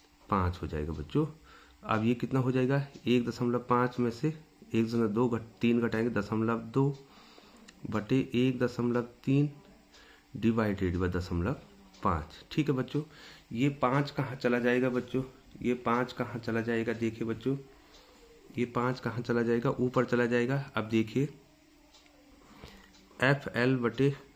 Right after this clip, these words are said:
माइनस हंड्रेड बराबर पॉइंट टू into पॉइंट फ़ाइव divided by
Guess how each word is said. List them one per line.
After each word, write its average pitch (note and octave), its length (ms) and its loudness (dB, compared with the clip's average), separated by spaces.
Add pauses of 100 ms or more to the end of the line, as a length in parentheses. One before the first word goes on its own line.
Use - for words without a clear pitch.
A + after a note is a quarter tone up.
(160)
माइनस G#2+ 500 2
हंड्रेड A#2+ 380 0 (1200)
बराबर G2 500 0 (180)
पॉइंट B2 380 4 (100)
टू B2+ 180 4 (320)
into G#2 340 -2 (960)
पॉइंट B2 320 2
फ़ाइव B2 400 0 (1200)
divided G2+ 560 2
by E2+ 300 0